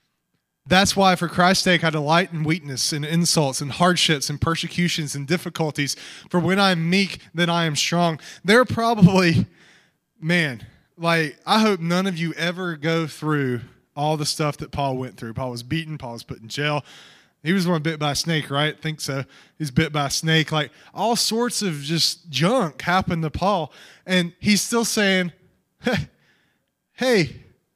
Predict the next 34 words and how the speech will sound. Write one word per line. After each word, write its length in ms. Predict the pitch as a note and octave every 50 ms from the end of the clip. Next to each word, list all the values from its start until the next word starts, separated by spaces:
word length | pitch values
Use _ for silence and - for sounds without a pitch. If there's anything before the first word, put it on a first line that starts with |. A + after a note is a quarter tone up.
| _ _ _ _ _ _ _ -
I'm 140 | F#3+ C4 C4+
gonna 180 | A3 B3+ A3+ A3+
delight." 840 | E3+ F3+ F3+ D#3+ D#3 D#3+ D#3 D#3 D3 A#2 G#2 - - - - - - _ _ _ _ _ _ _ _ _ _ _ _ _ _ _ _ _ _ _ _ _ _ _ _ _ _ _ _ _ _ _ _ _ _ _ _ _ _ _ _ _ _ _ _ _ _ _ _
So 160 | - - G#3 G#3+
either 280 | G#3+ A3+ B3 B3 A#3+ A3+
Paul 460 | E3 - - A3 B3 C4 C4+ C#4 C#4
is 180 | B3+ A3 G#3 E3+
just 300 | - F#3+ G#3 F#3 - -
like, 380 | G3 F#3+ F3+ F3+ E3 D3+ - - - - - _ _ _
"Man, 360 | - F#3 A#3+ B3+ B3 A3+ G#3+ F#3+
I 180 | F#3 G#3 A3
love 400 | G#3+ E3+ F3+ G3+ A3+ B3 B3 F#3
the 140 | F#3+ G#3+ F3+
awesome 420 | D#3+ F3+ G3 G#3 G3+ - - G3+ E3+
power 500 | - E3+ F#3 F#3 F#3 F#3 F#3 F#3+ F#3 F3
of 140 | D#3 C#3
my 220 | D#3+ E3+ D#3+ D#3+ D#3
God, 340 | C3+ D#3 D#3+ D#3 D#3+ D#3+ D#3+
and 160 | D#3 D3+ D3+
I 60 | D#3
realize 580 | D3+ D3 D#3+ G3 A3 A3 G#3 G3 F3+ F3 D3+ -
the 80 | F3
awesome 380 | D3 D#3 E3+ F3 E3+ - F3 D3
power 360 | - E3 D#3 E3 E3 E3+ E3+
of 140 | D#3+ C#3+ C#3
my 160 | D3+ D3 C#3+
God, 420 | C#3 C#3+ D3 D3 D3+ D#3+ E3+ D#3 - - - - - - - _ -
which 200 | D#3 D#3+ - E3+
is 140 | E3 - -
the 80 | D#3
side 280 | - - E3+ D#3+ E3+ E3+
I 120 | E3 D#3+
lean 280 | D#3+ D3+ D#3+ E3+ F3 F3
on," 280 | F3 F3+ F#3 F#3 F3